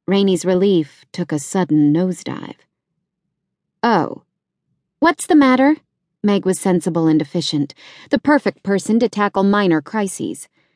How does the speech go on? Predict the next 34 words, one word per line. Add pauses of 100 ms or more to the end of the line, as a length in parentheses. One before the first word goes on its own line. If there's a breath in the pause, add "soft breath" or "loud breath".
(400)
Rainey, (280 soft breath)
who
had
never
been
particularly
organized, (260 soft breath)
usually
liked
when
Meg
took
charge
of
planning. (540)
But
Meg
wouldn't
know
why
Rainey
wasn't
too
excited
about
being
stuck
on
a
road
trip
with
Justin
Woodward,